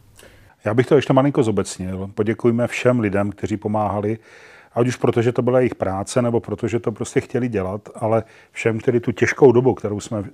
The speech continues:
jako celý národ a vlastně nejenom český, ale celá Evropa prožívali, kteří nám ji vlastně pomohli přečkat, usnadnili a dovedli nás do toho stavu, kdy dneska můžeme chodit svobodně a zase bez roušek.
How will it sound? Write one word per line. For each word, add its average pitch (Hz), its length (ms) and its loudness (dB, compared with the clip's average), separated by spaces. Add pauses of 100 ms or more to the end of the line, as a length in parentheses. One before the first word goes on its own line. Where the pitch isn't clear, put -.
jako 120 240 -4
celý 110 280 -2
národ 107 360 -2
a 110 60 0
vlastně 104 320 -6
nejenom 110 280 -4
český, 110 400 -4
ale 110 140 -2
celá 117 240 -8
Evropa 110 360 -4 (440)
prožívali, 110 600 2 (240)
kteří 104 240 -2
nám 107 160 -4
ji 110 60 -2
vlastně 104 520 -4 (180)
pomohli 104 540 -2
přečkat, - 640 -2 (340)
usnadnili 101 640 -4 (760)
a 104 100 -6
dovedli 110 280 -2
nás 113 180 0
do 101 80 -6
toho 117 180 0
stavu, 110 260 0
kdy 107 140 -2
dneska 101 320 -6
můžeme 107 320 -4
chodit 107 280 -4
svobodně 107 420 -4
a 104 60 -4
zase 98 240 -6
bez 90 180 -8
roušek. 90 460 -14